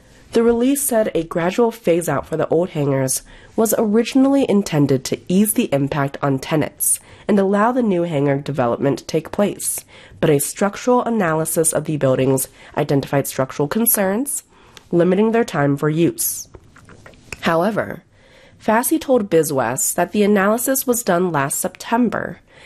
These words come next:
adding, "Now it shows up. I don't understand the rush and why this has popped up now." Noting that the targeted hangars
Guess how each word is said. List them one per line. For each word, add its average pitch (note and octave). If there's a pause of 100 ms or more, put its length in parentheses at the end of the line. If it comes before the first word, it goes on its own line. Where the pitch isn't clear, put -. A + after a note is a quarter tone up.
(220)
adding, D3+ (680)
"Now D#3
it -
shows E3
up. F#3+ (400)
I D#3+
don't E3+
understand G#3+
the F3+
rush F3
and E3
why D#3+
this F3+
has F3
popped -
up D#3+
now." D#3 (1300)
Noting A#3
that A#3
the F3
targeted G#3
hangars D3+